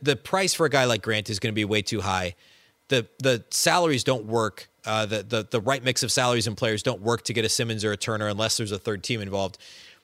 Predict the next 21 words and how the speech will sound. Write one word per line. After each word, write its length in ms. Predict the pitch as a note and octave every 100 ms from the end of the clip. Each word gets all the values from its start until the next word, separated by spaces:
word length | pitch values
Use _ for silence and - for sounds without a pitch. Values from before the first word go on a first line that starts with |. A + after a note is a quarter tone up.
| _ -
Something 380 | - G#3 A#3 F#3+
like 200 | D#3+ B2
this, 300 | C3 A#2 A#2
a 60 |
move 220 | A#2 E3
on 100 | F3+
the 160 | D#3+ B2
edges, 500 | B2 A#2 A#2 G#2 - -
a 40 |
swapping 440 | - C3 C#3+ D#3 D#3
of 100 | C3+
an 60 |
expiring 420 | B2 - C3 B2+ A#2
deal 160 | A#2+
like 200 | A2+ G#2
Prince 340 | - A#2+ A2+ -
or 80 |
some 200 | G#2+ C3
of 60 | A#2+
the 60 | A2+
mi-, 200 | A2